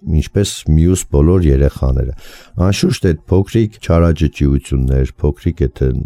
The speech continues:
ներդպրոցական, ներդասընկերային այդ մատիտը, կրիչը իրար փոխանցել, վերցնել,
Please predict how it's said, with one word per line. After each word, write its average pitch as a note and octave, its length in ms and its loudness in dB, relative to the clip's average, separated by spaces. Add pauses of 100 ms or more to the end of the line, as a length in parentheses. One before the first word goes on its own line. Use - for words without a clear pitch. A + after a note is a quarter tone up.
(240)
ներդպրոցական, C#2 960 0
ներդասընկերային C2+ 1120 0
այդ - 160 -6 (340)
մատիտը, D2 580 -2
կրիչը C2+ 520 -2
իրար C2+ 320 0
փոխանցել, C#2 640 0
վերցնել, C#2+ 500 0